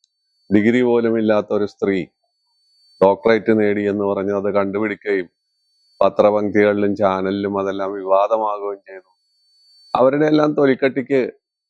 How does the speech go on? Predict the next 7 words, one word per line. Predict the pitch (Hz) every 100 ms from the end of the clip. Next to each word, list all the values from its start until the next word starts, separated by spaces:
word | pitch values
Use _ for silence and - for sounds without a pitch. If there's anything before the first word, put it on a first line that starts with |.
| _ _ _ _
കണ്ടാമൃഗത്തിന്റെ | 127 120 123 127 131 127 131 131
തൊലിക്കട്ടിയേക്കാൾ | 123 107 120 117 120 123 117 113
കൂടുതൽ | 120 110 117 113 _ _ _ _ _ _ _ _ _ _ _ - 101
ബലമുണ്ട് | 104 110 127 143 135 123 113 - _ 110
എന്ന് | 107 110
വേണം | 107 98 98 95
നമുക്ക് | 95 95